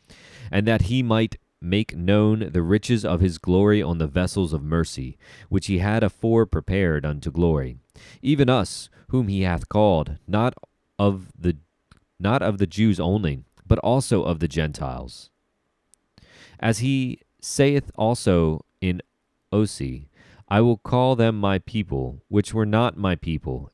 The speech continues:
and her beloved, which was not beloved." And it shall come to pass, that in the place where it was said unto them, "Ye are not my people," there shall they be called the children of the living God. Isaiah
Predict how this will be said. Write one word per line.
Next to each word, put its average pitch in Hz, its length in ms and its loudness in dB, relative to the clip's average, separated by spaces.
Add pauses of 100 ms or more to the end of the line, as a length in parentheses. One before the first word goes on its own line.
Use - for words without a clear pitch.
and 98 140 0
her 113 180 4
beloved, 98 640 2
which 92 240 0
was 87 220 -2
not 87 340 -4
beloved." 71 540 -4 (760)
And 120 280 -2
it 139 120 0
shall 120 400 0
come 123 380 -2
to 113 140 -4
pass, 76 600 -4
that 98 180 0
in 117 180 0
the 127 80 0
place 107 420 0
where 92 220 4
it 87 80 2
was 85 120 -2
said 107 280 2
unto 110 340 0
them, 73 500 -2
"Ye 98 200 -2
are 90 100 2
not 85 220 -2
my 73 160 -6
people," 71 500 -6 (640)
there 120 180 4
shall 117 320 2
they 107 140 4
be 98 160 2
called 101 340 2
the 90 80 -2
children 104 440 0
of 80 160 -2
the 85 100 2
living 82 300 0
God. 69 460 -4 (540)
Isaiah 120 520 2